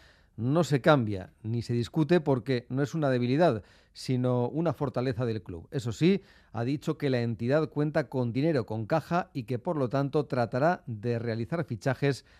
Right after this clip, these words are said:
para reforzar la primera plantilla. Le escuchamos.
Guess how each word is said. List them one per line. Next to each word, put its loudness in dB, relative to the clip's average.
para 0
reforzar -2
la -2
primera -6
plantilla. -8
Le -10
escuchamos. -12